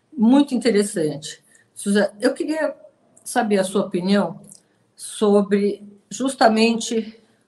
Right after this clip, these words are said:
a área agrícola, os fazendeiros. Eles são classificados como os genocidas da mata, né? Ah, isso é verdade? Isso não é? Como é que, é,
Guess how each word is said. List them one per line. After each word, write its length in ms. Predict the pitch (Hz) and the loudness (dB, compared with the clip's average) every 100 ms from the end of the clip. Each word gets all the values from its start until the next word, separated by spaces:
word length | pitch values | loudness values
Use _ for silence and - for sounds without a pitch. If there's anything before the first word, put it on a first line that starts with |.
| - | -6
a 140 | 202 208 | 2 4
área 220 | 196 214 | 4 2
agrícola, 560 | 202 202 196 202 165 160 | 2 0 -2 -2 -4 -10
os 120 | - | -2
fazendeiros. 1000 | 175 180 190 180 175 156 135 135 - - _ _ _ _ - | 0 2 2 2 0 0 -4 -8 -16 -18 _ _ _ _ -2
Eles 400 | 208 226 233 - | 0 0 -4 2
são 680 | 226 208 190 175 160 139 - - _ | 4 4 4 0 -4 -6 -10 -20 _
classificados 880 | - 185 185 - - 208 208 185 - | 0 0 0 -6 2 6 6 4 -8
como 640 | - 202 196 185 180 151 - - - - | -4 0 2 2 0 -4 -12 -18 -20 -8
os 340 | 180 185 185 - 180 | -2 -2 -2 -6 -4
genocidas 1000 | 185 180 220 214 208 - 220 214 208 175 | -2 4 6 6 4 2 2 4 4 4
da 160 | 170 | 4
mata, 460 | 180 190 135 - 151 | 4 4 2 -2 -10
né? 280 | 160 190 - _ _ _ - | -8 -8 -10 _ _ _ -2
Ah, 320 | 214 220 208 214 | 4 6 6 0
isso 240 | 359 381 | -6 -4
é 60 | 269 | -4
verdade? 640 | 202 180 214 240 196 190 | -2 -4 0 0 0 -4
Isso 240 | 214 214 180 | -10 -8 -8
não 200 | 160 156 | -4 0
é? 360 | 190 180 170 - - | 2 2 0 -6 -4
Como 220 | 285 285 | -2 2
é 80 | 339 | 0
que, 560 | 349 269 262 220 - 196 | -2 -6 -6 -6 -10 -6
é, 360 | 196 185 - | -4 -4 -6